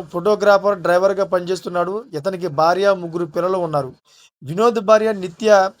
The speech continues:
తిరువారూరుకు చెందిన ఓ వ్యక్తితో పరిచయం ఏర్పడింది. పరిచయం చివరకు ప్రేమగా మారింది. దీంతో భర్త, పిల్లలను వదిలేసి ఆరు నెలల కిందట ఆ వ్యక్తితో వెళ్ళిపోయింది. అయితే మళ్ళీ తిరిగి రావాలని వినోద్ తన భార్యను అడిగాడు.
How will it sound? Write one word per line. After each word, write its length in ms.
తిరువారూరుకు 600
చెందిన 260
ఓ 120
వ్యక్తితో 420
పరిచయం 400
ఏర్పడింది. 420
పరిచయం 360
చివరకు 400
ప్రేమగా 440
మారింది. 380
దీంతో 380
భర్త, 340
పిల్లలను 380
వదిలేసి 480
ఆరు 280
నెలల 320
కిందట 380
ఆ 120
వ్యక్తితో 380
వెళ్ళిపోయింది. 600
అయితే 280
మళ్ళీ 340
తిరిగి 340
రావాలని 500
వినోద్ 340
తన 160
భార్యను 360
అడిగాడు. 320